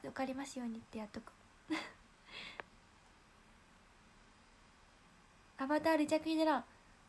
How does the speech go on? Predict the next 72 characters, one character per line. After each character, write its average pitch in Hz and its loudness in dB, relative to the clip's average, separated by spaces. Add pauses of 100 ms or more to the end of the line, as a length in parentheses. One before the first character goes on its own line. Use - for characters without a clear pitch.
(120)
あ、 285 -2
リ 285 2
チ 381 2
ャ 392 4
キ？ 392 -4 (420)
リ 294 0
チ 349 0
ャ 370 2
キ 370 -4
ち 381 -6
ょ 381 -8
っ - -10
と 285 0
出 302 0
る 330 2
よ 285 4
う - 0
に 254 -2
ち 240 -2
ょ 262 -4
っ - -8
と 240 -6
し - -6
と 285 -2
か 311 6
な 285 2
い 247 -2
と - -10
ね。 202 -4 (500)
<laughs> - -4
リ 285 2
チ 339 2
ャ 370 4
キ 403 -2
も 392 -2
し - -4
て 403 -6
み 403 0
よ 415 6
う 415 -6
か 285 0
な。 262 2
リ 247 -2
チ 269 0
ャ 269 2
キ 262 -2
出 269 4
る 247 0
か。 - -6 (540)
し - -16
て 262 -4
み 240 -2
よ 240 2
う。 233 -8 (2000)
パ 277 0
ジ 294 0
ャ 302 4
ド 311 4
ラ 311 6
楽 285 0
し 294 -4
み 302 2
す 302 -4
ぎ 302 0
て 262 -2
振 262 2
り 277 6
入 285 4
れ 285 4
し 294 0
ま 302 6
す。 311 -4